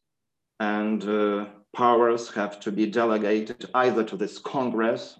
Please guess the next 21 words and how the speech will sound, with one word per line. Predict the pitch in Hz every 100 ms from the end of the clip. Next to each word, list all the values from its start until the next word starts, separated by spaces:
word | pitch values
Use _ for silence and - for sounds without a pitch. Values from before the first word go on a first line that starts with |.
| _
or | 104 110 117 117 -
to, | 101 104 104 110 110 - _ _ 95
uh, | 87 82 -
or | 101
in, | 127 113
in | 120 120
a |
more | 110 120 123 123
classical, | 110 107 - 104 101 98 - -
uh, |
got | 107 117 123
into | 110 -
more | 98 110 113
classical | 101 104 104 104
model | 101 98 101 90 87
to | - -
parliament | 104 95 98 87 82
and, | 90 -
and | 95
the | 104
government. | 110 107 92 69